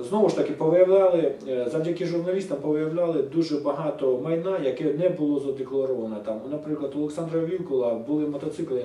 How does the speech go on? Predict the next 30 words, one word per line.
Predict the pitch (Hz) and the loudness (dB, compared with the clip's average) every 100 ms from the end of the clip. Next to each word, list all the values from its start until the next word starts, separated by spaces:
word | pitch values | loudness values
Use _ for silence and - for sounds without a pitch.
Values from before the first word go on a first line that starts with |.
| 117 | -4
на | |
яких | 120 117 120 - 120 | -8 -8 -10 -10 -10
він | 117 113 | -8 -8
використовував, | 120 123 113 123 110 107 | -6 -6 -6 -4 -2 -2
але | 127 139 | 0 -2
при | 127 127 | -2 -4
цьому | 165 151 123 - - | -4 -4 -6 -10 -12
вони | - 143 170 | -6 -2 0
не | 151 | 0
були | 139 147 147 | 0 2 4
відображені | 120 127 131 139 147 135 131 127 | 2 2 0 2 2 2 -2 -4
в | |
деклараціях. | 127 123 127 113 101 101 98 - - - - - - - - - | -2 0 0 -2 -4 -8 -12 -16 -20 -20 -20 -20 -20 -20 -20 -10
І | 165 | -6
ще | 170 202 214 | -4 2 6
одним | 185 160 180 160 | 6 6 0 2
елементом, | 165 175 175 175 156 147 | 4 4 4 0 0 0
який | 160 156 175 | 0 -2 -2
було | 160 156 160 | -4 0 2
встановлено | 151 - 160 165 160 151 135 156 | 0 0 0 0 0 0 -2 -2
громадськими | 156 151 151 147 | -2 -4 -4 -6
моніторами, | 151 160 160 180 151 135 | -4 -4 2 2 2 0
який | 127 156 165 196 | -2 -2 0 0
до | 165 160 | 2 4
цього | 196 180 151 | 6 4 4
ми | 156 | -2
не | 170 170 | 0 -2
знали, | 156 156 165 147 120 117 | -2 -4 -2 -2 -4 -6
і, | 120 | -8
м, | 127 | -8